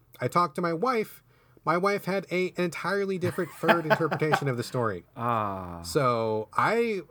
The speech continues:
Speaker 1: I don't wanna say anything because I don't wanna spoil it yet, but I wanna hear what your interpretation of the story was. So tell us what you think this was about.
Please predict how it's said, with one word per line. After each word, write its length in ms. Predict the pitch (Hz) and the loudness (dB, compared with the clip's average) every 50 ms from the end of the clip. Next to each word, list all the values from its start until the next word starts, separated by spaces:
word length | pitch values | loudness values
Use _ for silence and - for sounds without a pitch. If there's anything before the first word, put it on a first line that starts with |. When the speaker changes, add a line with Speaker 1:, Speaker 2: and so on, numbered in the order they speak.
| - | 0
Speaker 1:
I 100 | - 170 | 2 2
don't 100 | 240 294 | 2 2
wanna 160 | 294 294 254 | 2 0 0
say 200 | - - 226 214 | 0 0 0 0
anything 340 | 175 185 196 175 - 175 160 | 0 0 -2 -2 -2 -2 -2
because 240 | 151 151 143 156 143 | -2 -2 0 0 2
I 80 | 151 156 | 0 0
don't 80 | 165 | 0
wanna 120 | 165 156 143 | -2 -4 -4
spoil 280 | - - 175 175 170 | -4 -2 -2 0 0
it 60 | 147 | 0
yet, 100 | 127 120 | -2 -2
but 140 | 107 131 123 | -2 0 0
I 40 | 139 | 0
wanna 160 | 180 214 208 | 0 0 -2
hear 320 | 185 - 208 202 196 190 185 | -4 -4 -2 -2 -2 -2 0
what 200 | 165 170 156 143 | -2 -2 -2 -2
your 320 | 139 135 143 147 143 139 | -2 -2 -2 0 -2 -2
interpretation 600 | 131 123 - 127 - 113 - 117 110 98 - 110 | -4 -4 -6 -6 -6 -6 -6 -6 -6 -6 -6 -10
of 60 | 98 | -10
the 60 | 98 | -12
story 260 | - - - 101 95 92 | -12 -10 -10 -10 -8 -10
was. 260 | 87 87 87 87 - | -10 -14 -16 -18 -12
So 200 | - - 139 127 - - | -6 -4 -4 -4 -4 -6
tell 220 | - 202 208 214 | -2 0 0 2
us 260 | 214 202 - - - - _ _ - - _ _ | 0 0 -2 -6 -12 -16 _ _ -20 -20 _ _
what 160 | 151 147 160 | -4 -4 -2
you 120 | 165 160 | -2 -2
think 200 | 143 151 139 120 | -2 -2 -2 -2
this 160 | - 123 - - | -4 -6 -6 -6
was 120 | 110 95 | -8 -8
about. 280 | 95 95 90 90 - | -8 -10 -12 -14 -16